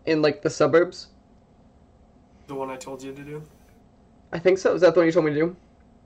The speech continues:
Speaker 2: Yeah.
Speaker 1: Okay. Uh,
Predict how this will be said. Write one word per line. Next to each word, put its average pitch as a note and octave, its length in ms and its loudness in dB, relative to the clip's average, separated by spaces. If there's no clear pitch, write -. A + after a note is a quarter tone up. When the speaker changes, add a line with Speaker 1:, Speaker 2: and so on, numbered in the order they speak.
Speaker 2:
Yeah. - 100 -14
Speaker 1:
Okay. D3+ 200 2
Uh, D3 260 4